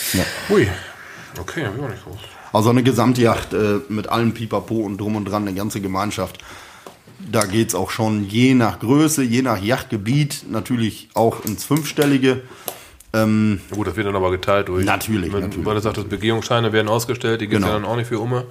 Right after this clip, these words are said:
Speaker 1: Nein, nein, nein.
Speaker 2: Sowas halt,
Speaker 1: Ja,
Speaker 2: ne?
Speaker 1: es liegt dran, ne? Es gibt entgeltliche und
Speaker 2: Hm,
Speaker 1: unentgeltliche,
Speaker 2: okay, dann,
Speaker 1: ne?
Speaker 2: genau, es kommt
Speaker 1: Also
Speaker 2: aber, im Endeffekt kann man sagen, es kommt durchaus auch ein bisschen wieder rein von den Begehungsscheinen oder von den anderen, die mitjagen, oder?
Speaker 1: Ja, wenn, wenn man jetzt zum Beispiel, äh, ich sag jetzt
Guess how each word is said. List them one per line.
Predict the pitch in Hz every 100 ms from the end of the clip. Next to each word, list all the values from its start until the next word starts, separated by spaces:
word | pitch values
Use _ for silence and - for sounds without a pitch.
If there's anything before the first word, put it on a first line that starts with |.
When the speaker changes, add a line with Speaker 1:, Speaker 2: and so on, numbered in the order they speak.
| -
Speaker 1:
Nein, | 107 87 - -
nein, | 92 82
nein. | 76 - -
Speaker 2:
Sowas | 117 117 113
halt, | 120 117 131
Speaker 1:
Ja, | 175
Speaker 2:
ne? | 254
Speaker 1:
es | 254
liegt | 190
dran, | 107 90
ne? | 104 185
Es | 143
gibt | 123 107
entgeltliche | 139 175 175 175 160
und | 165
Speaker 2:
Hm, | -
Speaker 1:
unentgeltliche, | 117 120 80 -
Speaker 2:
okay, | - 113
dann, | 98
Speaker 1:
ne? | 107
Speaker 2:
genau, | 113 101
es | 98
kommt | - 117
Speaker 1:
Also | 113
Speaker 2:
aber, | 113 107 - - _ _ _ _ -
im | 110
Endeffekt | 127 147 143 170
kann | -
man | 160 151
sagen, | 139 147
es | 143 127
kommt | 135 131
durchaus | 123 117 117
auch | 110
ein | 107
bisschen | 107 113
wieder | 98 90
rein | 87 87 90 - _
von | - 107
den | 104 101 95 80 62 - _ _ _ -
Begehungsscheinen | 98 104 104 101 104 104 98
oder | 95
von | 101 101
den | 98
anderen, | 101 110
die | 98
mitjagen, | 95 95 98 92 123 -
oder? | -
Speaker 1:
Ja, | 202 101 98
wenn, | 117 113
wenn | 120
man | 123 120
jetzt | 120
zum | 123
Beispiel, | 120 120 123 117 104 110 110 110
äh, | -
ich |
sag | 113 113
jetzt | 113 -